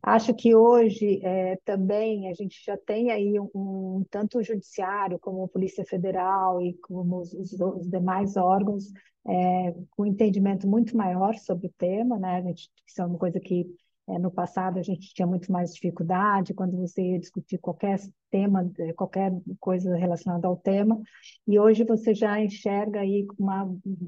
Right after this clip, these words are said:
boa parte da população sabendo do que se trata e os órgãos sabendo do que se trata, e isso é muito bom pra,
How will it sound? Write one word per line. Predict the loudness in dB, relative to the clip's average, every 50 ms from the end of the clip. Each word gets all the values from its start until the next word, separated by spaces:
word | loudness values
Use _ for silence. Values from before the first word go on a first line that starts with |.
| -8 -4
boa | 0 2 4 4 4
parte | 4 2 0 0 0 0 0
da | 0 0
população | 0 0 -2 -2 0 0 0 0 0 -2 _ -2 0 0 0
sabendo | 0 0 -2 0 0 2 2 2 2
do | 0 -2
que | -6
se | -8 -10 -10
trata | -8 -6 -4 -2 0 0 0 -2 -4 -4 -4 -4 -2 -2 -2 -4 -4
e | -4 -4 -4 -4
os | -6 -4 -2
órgãos | 0 0 0 0 -2 -6 -10 -8
sabendo | -6 -4 -2 -2 -2 -2 -2 -2 -4
do | -4 -6 -8
que | -12
se | -10 -8 -6
trata, | -4 -2 0 0 0 0 0 0
e |
isso | 0 0 0 0
é |
muito | 2 2 0 0 0 0
bom | 0 2 2 2 0 0
pra, | 0 -2 -2 -2 -4 -4 -6 -8